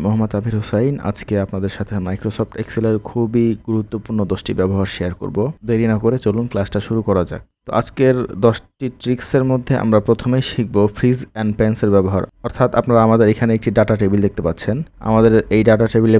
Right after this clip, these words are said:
প্রায় দুইশোটি রো রয়েছে। আমরা যদি নিচে স্ক্রল করি, দেখতে পাচ্ছেন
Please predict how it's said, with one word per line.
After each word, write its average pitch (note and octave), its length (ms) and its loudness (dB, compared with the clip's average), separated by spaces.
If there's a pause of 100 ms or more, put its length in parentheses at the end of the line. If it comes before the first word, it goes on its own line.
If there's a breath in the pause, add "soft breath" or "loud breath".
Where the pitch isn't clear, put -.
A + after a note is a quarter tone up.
প্রায় G2+ 180 8 (120)
দুইশোটি A#2 400 4
রো G2 80 6 (100)
রয়েছে। F#2 300 4
আমরা G2+ 180 4
যদি G2+ 220 0
নিচে G#2+ 180 2 (140)
স্ক্রল G2 220 2 (100)
করি, F#2 180 2 (920)
দেখতে G#2 300 -4
পাচ্ছেন G#2 220 2